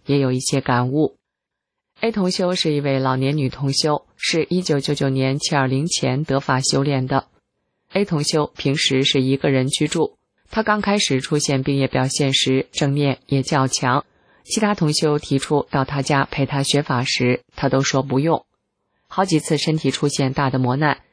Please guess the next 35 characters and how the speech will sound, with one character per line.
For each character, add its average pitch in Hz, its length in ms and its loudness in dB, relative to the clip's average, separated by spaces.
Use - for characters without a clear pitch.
都 147 140 2
是 139 160 -2
她 135 160 -4
自 143 160 -2
己 127 220 0
在 131 220 0
师 147 220 2
父 143 120 -4
的 131 120 0
加 170 220 0
持 135 220 0
下， - 300 0
正 135 220 0
念 135 260 2
闯 127 300 -2
了 139 80 0
过 147 160 0
来， 127 300 0
但 160 220 0
还 151 220 -2
是 151 160 2
没 139 120 2
从 131 200 0
根 151 180 -2
本 131 180 0
上 139 260 0
解 135 180 0
决 131 200 2
身 143 220 0
体 135 140 -2
的 131 100 0
病 139 180 -2
业 131 140 0
假 127 220 -2
象。 139 320 -2